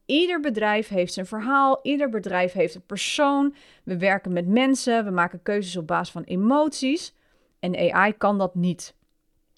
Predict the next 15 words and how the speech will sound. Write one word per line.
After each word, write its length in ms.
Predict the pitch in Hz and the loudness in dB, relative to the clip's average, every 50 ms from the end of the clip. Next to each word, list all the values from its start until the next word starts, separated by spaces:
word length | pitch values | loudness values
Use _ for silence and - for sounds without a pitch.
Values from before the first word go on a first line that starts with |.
| _ _ _ | _ _ _
Dus 200 | - - 175 156 | -14 -12 -6 0
dat 160 | 180 202 226 | 0 2 2
is 60 | 247 | 2
even 240 | 226 - 220 208 202 | 2 2 2 2 0
belangrijk 340 | 180 190 196 190 190 180 - | 0 0 0 0 0 -2 -4
om 80 | 170 | -6
te 100 | 156 - | -6 -4
weten. 380 | 165 170 175 202 233 302 302 320 - - - - - - _ | 0 2 2 2 2 2 0 -2 -2 -8 -18 -20 -20 -20 _
En 180 | - 208 214 | -2 0 0
twee, 400 | 190 - - 180 190 208 262 302 | 0 -2 -2 2 4 6 6 6
daarin 340 | 247 240 233 - - 240 240 | 6 4 4 4 2 2 2
is 180 | 240 240 220 - | 2 2 2 2
ook, 260 | 190 202 247 247 - - _ _ _ | 4 4 4 2 -2 -10 _ _ _
blijf 560 | - 175 170 180 185 202 226 254 247 - - _ | -8 -2 2 4 6 6 6 4 2 -2 -8 _
mensgericht. 1080 | 190 185 190 196 208 196 - - - _ - - 196 170 180 185 156 - - - - | -4 -2 0 0 -2 -2 -4 -8 -12 _ -6 -4 -2 0 0 -2 -2 -4 -8 -12 -16